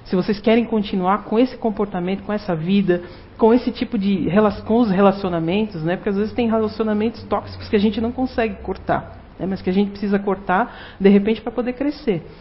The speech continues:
Eu precisei passar por um rompimento muito grande pra poder me melhorar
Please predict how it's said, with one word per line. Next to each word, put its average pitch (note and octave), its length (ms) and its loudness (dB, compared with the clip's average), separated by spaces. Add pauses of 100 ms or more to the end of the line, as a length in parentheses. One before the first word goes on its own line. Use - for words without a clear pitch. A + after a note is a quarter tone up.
(160)
Eu G3+ 80 6
precisei G#3+ 400 2
passar A3 300 -2
por A3 120 0
um G#3 40 4
rompimento G#3 520 2
muito A#3 280 0
grande G#3+ 320 4
pra C4 100 -6
poder B3 300 2
me D4 80 4
melhorar D4+ 560 2